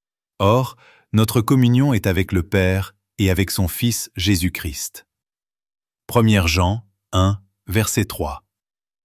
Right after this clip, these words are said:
La communion avec Dieu est la vie de l'âme. Ce n'est pas un fait que nous ne pouvons interpréter, que nous pourrions habiller de belles paroles, mais qui ne nous donnerait pas une expérience authentique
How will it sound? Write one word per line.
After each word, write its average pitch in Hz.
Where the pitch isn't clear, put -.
La 104
communion 143
avec 95
Dieu 98
est 104
la 101
vie 98
de 101
l'âme. 71
Ce -
n'est 123
pas 147
un 107
fait 123
que -
nous 90
ne 90
pouvons 92
interpréter, 87
que -
nous 104
pourrions 120
habiller 95
de 90
belles 92
paroles, 90
mais 104
qui 123
ne 113
nous 113
donnerait 110
pas 135
une 95
expérience 95
authentique 101